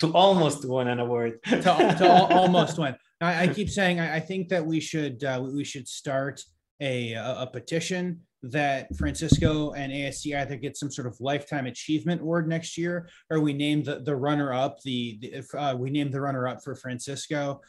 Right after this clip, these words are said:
Speaker 2: So, like, the Francisco Carrion, uh, almost, we almost made it, better luck next year, Discover Gallery
Speaker 1: <laughs>
Speaker 2: finalist award. It, it's a little long, but I think it'll get the, I think it'll get the point across. But
Speaker 1: Yeah,
Speaker 2: no,
Speaker 1: let, let's cross
Speaker 2: uh,
Speaker 1: fingers it get catch.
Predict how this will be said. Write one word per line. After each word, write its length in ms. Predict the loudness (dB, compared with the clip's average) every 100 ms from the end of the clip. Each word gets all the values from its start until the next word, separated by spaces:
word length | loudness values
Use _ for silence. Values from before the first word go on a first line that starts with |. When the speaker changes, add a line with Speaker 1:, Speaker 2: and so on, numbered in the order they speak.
| _ -6
Speaker 2:
So, 220 | -2 0
like, 240 | -2 -4
the 120 | -6
Francisco 720 | -6 -8 -6 -6 -6 -4 -4
Carrion, 640 | -4 -2 -2 -2 -2 -6 -8 _ _
uh, 500 | -2 0 0 -2 -4 -2
almost, 420 | 2 4 2 -2 0
we 120 | 2
almost 320 | 4 2 -2
made 180 | -4 -4
it, 120 | -4
better 220 | -2 0
luck 240 | -2 -4 -6 -14 -10 -6
next 320 | -6 -6 -8
year, 260 | -6 -6 0
Discover 520 | 0 2 2 2 2
Gallery 320 | 0 0 0
Speaker 1:
<laughs> 60 | 0
Speaker 2:
finalist 520 | -2 -2 -4 -8 -8
award. 160 | -10 -12 -2
It, 200 | 0 4
it's 160 | 4 4
a 60 |
little 340 | 6 6 6 8
long, 320 | 8 6 4
but 100 | -2
I 120 | -4
think 260 | -4 -6 -4
it'll 180 | -4 -4
get 220 | -6 -6
the, 200 | -6 -4
I 140 | -4 -4
think 200 | -6 -6
it'll 140 | -6
get 200 | -8 -10
the 60 | -16
point 200 | -14 -14
across. 320 | -12 -14 -12
But 160 | -8 -6
Speaker 1:
Yeah, 60 |
Speaker 2:
no, 60 | -6
Speaker 1:
let, 180 | -8 -2
let's 160 | 0 6
cross 240 | 6 6
Speaker 2:
uh, 40 | 0
Speaker 1:
fingers 340 | -2 0 2
it 140 | 2
get 160 | 0 -2
catch. 360 | -8 -10 -14